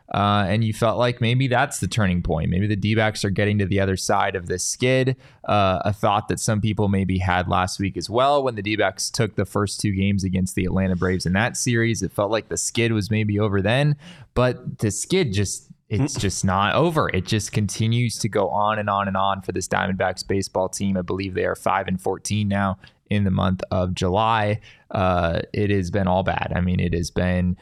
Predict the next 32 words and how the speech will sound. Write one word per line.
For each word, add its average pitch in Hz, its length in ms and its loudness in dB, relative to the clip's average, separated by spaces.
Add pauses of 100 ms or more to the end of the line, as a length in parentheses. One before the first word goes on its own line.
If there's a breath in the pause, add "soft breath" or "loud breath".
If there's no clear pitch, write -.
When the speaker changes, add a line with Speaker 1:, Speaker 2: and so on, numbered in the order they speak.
(140 loud breath)
Speaker 1:
uh, - 140 -2
outside 107 480 0
of 110 40 2
that 104 200 2
Braves 107 300 0
series. 101 440 2
I 95 40 2
know 98 120 2
the 98 100 0
D-backs 98 380 0
took 104 160 -2
a 95 60 -2
series 98 400 -2
from - 140 0
the 85 80 -4
Pirates 110 480 0
before 101 320 -2
the 98 100 2
All-Star 95 400 0
break. 92 380 -2 (240 soft breath)
This 104 180 -2
has 92 140 -2
just 98 200 -2
been 95 140 0
a 90 60 2
brutal 104 560 2
month 92 280 0
across, - 600 -4
uh, 85 260 -2
across - 380 -4
the - 80 -8
board. - 260 -6